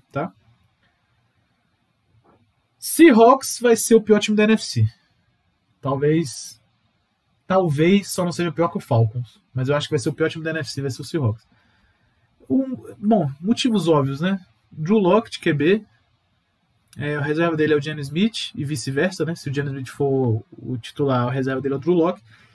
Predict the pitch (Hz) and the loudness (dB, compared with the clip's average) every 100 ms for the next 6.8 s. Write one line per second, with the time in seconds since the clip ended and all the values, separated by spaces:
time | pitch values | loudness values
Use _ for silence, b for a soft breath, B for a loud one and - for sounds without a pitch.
0 | b 170 185 208 156 170 226 226 196 196 | b 0 2 2 4 6 6 6 4 2
1 | 202 175 185 175 170 160 127 147 151 147 | -2 -4 -4 -4 -4 -6 -8 -6 -2 -2
2 | 165 151 - 175 196 180 156 135 - 131 | -2 -4 -2 0 0 2 2 2 -4 -12
3 | 135 - _ - 147 180 - 180 175 190 | -14 -16 _ -2 0 -2 -6 -4 -2 -2
4 | 180 117 110 - _ _ _ _ _ _ | -2 0 0 -4 _ _ _ _ _ _
5 | _ _ - 151 165 147 - 180 151 160 | _ _ -6 0 2 2 2 -2 -2 -2
6 | 175 180 - 170 147 - - | -4 -4 -2 0 0 -2 -10